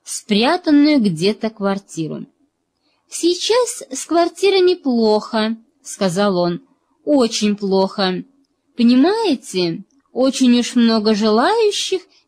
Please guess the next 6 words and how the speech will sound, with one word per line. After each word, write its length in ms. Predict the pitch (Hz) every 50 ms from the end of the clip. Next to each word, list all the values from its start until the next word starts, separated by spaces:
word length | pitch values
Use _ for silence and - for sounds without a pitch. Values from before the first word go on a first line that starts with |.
| _
переехать 800 | - 240 247 226 233 226 208 220 269 349 339 - 339 339 - -
в 140 | 220 196 185
этот 360 | 214 233 233 233 220 220 -
район. 580 | 202 190 185 185 180 170 170 170 170 170 165 - _ _ _ _ _ _ _ _ _ _ _
Квартиры 720 | - - 214 233 226 220 214 - - 320 392 466 466 453 427 -
перехватывают 1000 | 381 381 370 370 349 - 330 311 349 339 339 339 339 - 320 285 311 311 320 320